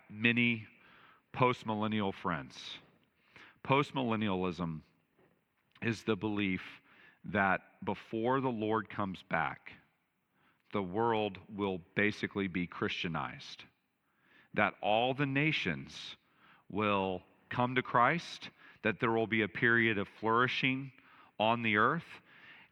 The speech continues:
and that when the Lord comes back, that the world will essentially be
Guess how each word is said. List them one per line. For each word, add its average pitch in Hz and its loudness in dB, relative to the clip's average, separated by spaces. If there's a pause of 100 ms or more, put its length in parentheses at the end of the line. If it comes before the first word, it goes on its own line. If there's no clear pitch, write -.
and 104 0 (100)
that 104 2
when 104 -2
the 113 -2
Lord 113 0
comes 110 -2
back, 110 2
that 107 0
the 107 0
world 110 0
will 107 0
essentially 113 -2
be 95 -2